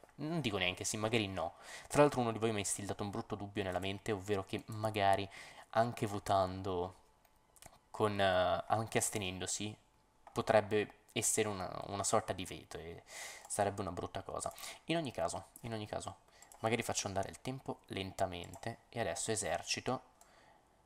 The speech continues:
Io direi di comprare gli altri carri armati. Abbiamo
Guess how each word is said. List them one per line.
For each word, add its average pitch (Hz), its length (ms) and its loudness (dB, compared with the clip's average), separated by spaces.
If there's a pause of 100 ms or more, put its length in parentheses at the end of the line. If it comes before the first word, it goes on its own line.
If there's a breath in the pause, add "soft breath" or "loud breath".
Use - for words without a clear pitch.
(540)
Io 123 180 2
direi 104 240 -2
di 95 80 -6
comprare 117 420 -2
gli 98 100 -4
altri - 200 -6
carri 92 180 -2
armati. - 380 -8
Abbiamo 101 420 2